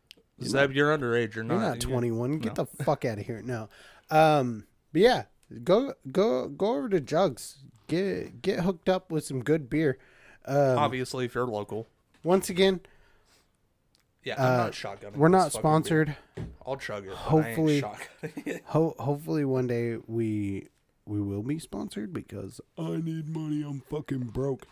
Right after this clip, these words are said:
Speaker 2: Excuse me, Robbie, I do, because I remember a night in your house.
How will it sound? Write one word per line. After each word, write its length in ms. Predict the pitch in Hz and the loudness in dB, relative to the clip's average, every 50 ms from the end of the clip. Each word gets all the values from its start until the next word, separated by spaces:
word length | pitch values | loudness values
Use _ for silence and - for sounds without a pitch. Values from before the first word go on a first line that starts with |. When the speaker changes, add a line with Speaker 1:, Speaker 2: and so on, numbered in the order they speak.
| _ - - - - - - | _ -20 -20 -20 -18 -6 -2
Speaker 2:
Excuse 520 | 160 156 - - - 156 147 156 156 156 | 0 0 0 -2 -2 0 2 2 2 0
me, 100 | 175 180 | -2 -2
Robbie, 420 | 180 180 190 185 196 185 190 175 135 | 0 2 2 2 4 2 2 0 0
I 180 | 135 143 143 | 0 -2 -2
do, 280 | 135 127 151 151 131 117 | -2 -2 -2 -2 -2 -2
because 300 | 117 113 - 127 120 127 | -4 -6 -6 -6 -2 -2
I 80 | 131 | -2
remember 460 | 151 180 226 214 202 196 170 143 127 117 | -2 -2 -4 -6 -6 -6 -6 -4 -4 -6
a 80 | 113 | -6
night 340 | 110 110 113 123 135 147 - | -6 -8 -8 -8 -8 -8 -8
in 200 | 147 127 117 117 123 | -10 -10 -10 -8 -8
your 200 | 151 180 196 190 | -8 -8 -8 -8
house. 760 | 165 185 185 175 127 107 104 101 - - - - - - | -6 -6 -4 -4 -4 -6 -8 -10 -12 -14 -14 -14 -14 -16